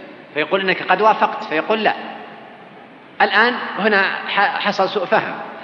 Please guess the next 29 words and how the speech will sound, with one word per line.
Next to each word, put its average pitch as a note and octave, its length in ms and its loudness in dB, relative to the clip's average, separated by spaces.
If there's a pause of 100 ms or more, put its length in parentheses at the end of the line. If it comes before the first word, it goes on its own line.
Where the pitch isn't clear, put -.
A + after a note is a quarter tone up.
(240)
بل C4+ 180 8
إن C4 220 6
الخطأ A3+ 600 2
في - 80 -4
الفهم F3+ 340 4 (720)
حصل G#3 320 4
من G3 80 0
أصحاب G3+ 360 4
النبي F3+ 420 2
صلى D3+ 160 2
الله D3+ 240 6
عليه D#3+ 180 6
وسلم C#3+ 400 0 (600)
في A3 60 2
مواقف A#3+ 460 8 (640)
كثيرة A#3 320 4
تحفظونها، D#3 680 2 (540)
فلعلي A3 500 8
أن G#3+ 80 2 (500)
أشير G#3 260 4
إلى E3+ 220 4
بعضها D#3 400 4
إشارة D3 440 0 (560)
عاجلة. - 420 2 (1300)
النبي A#3 280 4
صلى A#3+ 140 4
الله G#3+ 220 10
عليه F3+ 180 6
وسلم F3+ 420 2